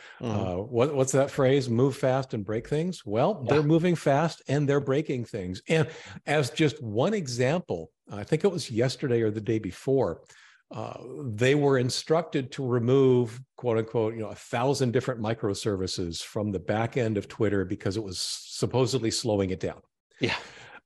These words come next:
Speaker 2: Unfortunately, one of those back end microservices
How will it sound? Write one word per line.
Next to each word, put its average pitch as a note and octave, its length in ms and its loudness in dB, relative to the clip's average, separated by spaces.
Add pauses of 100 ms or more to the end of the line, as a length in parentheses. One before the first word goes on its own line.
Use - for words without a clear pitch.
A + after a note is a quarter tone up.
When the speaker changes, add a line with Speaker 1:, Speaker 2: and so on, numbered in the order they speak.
(100)
Speaker 2:
Unfortunately, E3 920 4 (160)
one D#3 280 4
of A#3+ 100 4
those D3+ 280 4
back C#3 480 -2
end C#3 260 -2
microservices A2+ 1300 -4